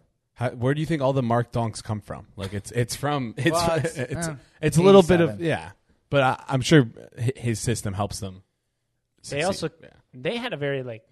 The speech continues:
Speaker 3: nah, I wouldn't say Leaf-esque, but game seven, I mean, Marcus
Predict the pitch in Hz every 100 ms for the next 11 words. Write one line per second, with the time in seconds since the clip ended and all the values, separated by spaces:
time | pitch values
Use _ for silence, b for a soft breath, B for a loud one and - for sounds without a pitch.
0 | _ _ - 214 190 156 147 139 127 120
1 | 123 117 - 120 - - - 123 139 _
2 | _ _ _ 170 190 - 175 180 156 143
3 | 131 127 165 -